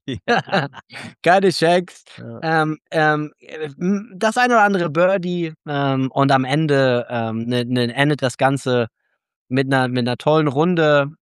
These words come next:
Speaker 2: Ähm, alle sind happy. Es ist,
Speaker 1: Mhm.
Speaker 2: danach wird gegrillt zusammen. Und, ähm, wir haben, wir haben einfach 'ne tolle Zeit gehabt, freuen uns, dass
Speaker 1: Mhm.
Speaker 2: es uns gut geht. Und so, so wär für mich der, der perfekte Tag,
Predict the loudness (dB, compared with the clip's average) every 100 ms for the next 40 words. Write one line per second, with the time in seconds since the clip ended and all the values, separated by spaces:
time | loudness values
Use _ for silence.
0 | _ -8 -4 -4 -2 0 0 0 0 -2
1 | -2 0 0 -2 -6 -6 -6 -6 -10 _
2 | _ -6 -2 -2 -2 -2 -4 2 4 4
3 | 0 -2 0 0 -2 -8 -18 _ _ _
4 | _ _ -2 2 2 2 -2 -2 -2 -2
5 | -4 -8 -12 -20 _ _ _ _ _ _
6 | _ 0 2 2 2 0 0 0 2 0
7 | -2 -4 -2 -2 -2 0 -2 0 -2 2
8 | 0 -2 -4 0 0 0 -4 -6 -6 -6
9 | -16 _ _ _ -8 -6 -4 0 0 -2
10 | -8 0 2 2 -4 _ _ -2 0 2
11 | 4 4 4 4 0 2 2 2 0 0
12 | 0 0 0 -2 -4 -6 -2 -4 -4 -4
13 | 0 0 0 -6